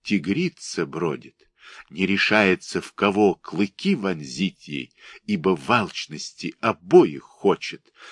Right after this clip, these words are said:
на обоих скалится и сдерживает голод нерешительный.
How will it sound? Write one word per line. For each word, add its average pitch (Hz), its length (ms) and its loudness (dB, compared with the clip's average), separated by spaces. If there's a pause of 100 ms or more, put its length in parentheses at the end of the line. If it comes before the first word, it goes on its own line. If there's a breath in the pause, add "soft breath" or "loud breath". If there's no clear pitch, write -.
(100)
на 110 240 6
обоих 120 440 6
скалится - 880 -2 (380 loud breath)
и 127 80 2
сдерживает 95 880 4
голод 101 480 6
нерешительный. 90 920 -4